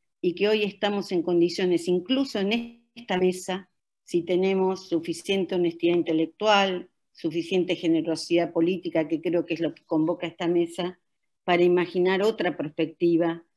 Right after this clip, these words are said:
para las infancias y la educación en nuestro país. Así que yo solo voy a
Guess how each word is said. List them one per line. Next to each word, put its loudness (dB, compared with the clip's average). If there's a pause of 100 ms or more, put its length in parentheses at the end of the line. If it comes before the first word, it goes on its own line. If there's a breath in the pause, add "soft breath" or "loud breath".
(240)
para 2
las 2
infancias 0
y 0
la 0
educación -4 (460)
en 4
nuestro 0
país. -2
Así -8
que -4
yo -6
solo 0
voy 0
a 2